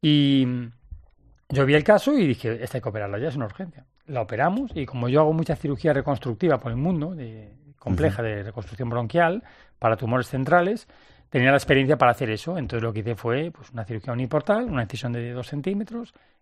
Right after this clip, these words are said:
Speaker 1: le abrí el bronquio, le quité la llave, le reconstruí el bronquio, la cerré y la niña se fue a los tres días
Speaker 2: Guau.
Speaker 1: con so-, con todo su pulmón y feliz.
Speaker 2: Guau.
Speaker 1: Yo siempre hago la broma, ¿no? Y le digo, "Oye, por fin pudo entrar en casa,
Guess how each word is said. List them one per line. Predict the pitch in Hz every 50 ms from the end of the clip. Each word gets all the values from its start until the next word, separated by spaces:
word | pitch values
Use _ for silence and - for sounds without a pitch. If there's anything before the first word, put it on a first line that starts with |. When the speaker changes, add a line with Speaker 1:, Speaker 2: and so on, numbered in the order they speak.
| _ -
Speaker 1:
le | 127 117
abrí | 113 110 127 131
el | 127 131
bronquio, | 151 160 170 170 165 - - 202 226 226 226 226 - _ -
le | 139 123 117
quité | 101 131 123 - 143
la | 135 139
llave, | 151 170 175 185 196
le | 185 156 135
reconstruí | 107 110 120 - 131 113 - - 120 123 127
el | 127 127 123
bronquio, | 135 160 185 185 180 - 254 262 254 - _ -
la | 143 123 123
cerré | - - 123 120 139 175 226 269 294 _ _ _ _ _ _ _ _
y | - 151 139 131 123 120 120
la | 110 107
niña | 101 101 104 113 131 123
se | - 117
fue | - -
a | 110
los | 107 -
tres | - 127 127 127 127
días | 151 160 175 202 233 - -
Speaker 2:
Guau. | - - - - - - - _ _ _ _ - - - -
Speaker 1:
con | - 127 113 107
so-, | - 139 135 143 151 -
con | - 131 117
todo | 151 151 139
su | - 160
pulmón | 131 147 135 139 147 160 190 240
y | 226 185 139 113
feliz. | - - 120 147 196 - - _ _ -
Speaker 2:
Guau. | 65 64 65 65 64 - - _ _ _ _ _ - _ _ -
Speaker 1:
Yo | 151 147
siempre | - 165 156 160
hago | 160 147 156
la | 156 147
broma, | 151 160 170 156 147 139
¿no? | 151 165
Y | 160
le | 147 139
digo, | 131 127 120 123
"Oye, | 127 147 156 143
por | - - 131 123 110
fin | - 180 180 185 175
pudo | 160 185 202 156
entrar | 151 139 143 139
en | 135 131
casa, | - 175 170 - - 123 113